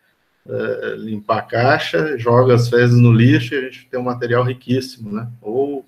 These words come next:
o exemplo que nós trazemos lá do Espírito Santo, né, com animais atropelados em rodovia, eh, que originalmente eram usados pro laboratório de anatomia, e acabou virando um, assim, um,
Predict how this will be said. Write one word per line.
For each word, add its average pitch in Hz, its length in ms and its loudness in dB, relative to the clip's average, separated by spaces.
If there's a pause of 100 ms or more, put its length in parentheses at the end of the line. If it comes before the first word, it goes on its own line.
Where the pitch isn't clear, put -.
(100)
o 117 100 -4
exemplo 120 340 -2
que 120 200 -6 (380)
nós 123 160 -4
trazemos 110 500 2
lá 107 140 2
do 107 60 0
Espírito 110 380 -6
Santo, 120 420 -2
né, 120 160 -6
com 117 120 -8
animais 110 580 0
atropelados 117 720 0
em 117 60 0
rodovia, 113 680 -2 (840)
eh, 104 580 -6 (420)
que - 80 -2
originalmente 110 1040 2
eram 113 220 2
usados 104 420 0
pro 120 160 -2
laboratório 107 540 4
de 104 60 0
anatomia, 110 800 0 (1800)
e 117 400 -2
acabou 117 500 -2 (160)
virando 113 520 2
um, 120 520 -2 (640)
assim, 110 260 -12
um, 104 340 -10